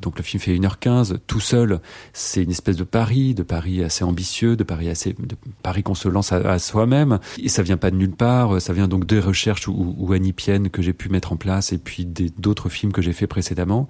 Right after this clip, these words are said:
Et c'est vrai que pour un film d'animation, d'habitude, bah, on écrit un scénario, on fait ce qu'on appelle un storyboard, on essaye d'animer que ce qui est nécessaire.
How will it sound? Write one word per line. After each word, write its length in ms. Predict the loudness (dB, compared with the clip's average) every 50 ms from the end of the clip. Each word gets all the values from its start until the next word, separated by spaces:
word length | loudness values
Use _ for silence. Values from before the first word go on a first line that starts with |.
| -8 -12 -12 -4
Et 160 | 0 0 2 2
c'est 220 | 0 0 0 0
vrai 320 | 0 2 2 2 2 2
que 300 | 0 -2 -2 0 2 2
pour 280 | 0 -2 -2 -2 0 0
un 80 | 0 0
film 180 | 0 0 2
d'animation, 460 | 2 2 2 2 0 0 2 2 2
d'habitude, 720 | 2 4 2 2 2 2 -2 -4 -6 -2 0 0 2 2
bah, 100 | 0 -2 -2
on 60 | -2
écrit 260 | -4 -4 -4 -4 -4
un 60 | -4
scénario, 680 | -4 -4 -6 -6 -6 -6 -4 -2 0 2 4 4 4 2 0
on 80 | -2
fait 140 | -4 -6 -6
ce 80 | -6 -6
qu'on 100 | -6 -6
appelle 220 | -6 -6 -6 -6
un 60 | -6
storyboard, 760 | -6 -4 -4 -2 -2 0 0 0 2 2 2 2 2 2 0
on 100 | 0 0
essaye 260 | 0 0 2 0 2
d'animer 440 | 2 4 4 4 4 4 4 4 4
que 100 | 2 0
ce 80 | -4 -2
qui 120 | 0 0
est 20 | 0
nécessaire. 600 | 2 0 0 -2 -2 -2 -4 -4 -6 -6 -10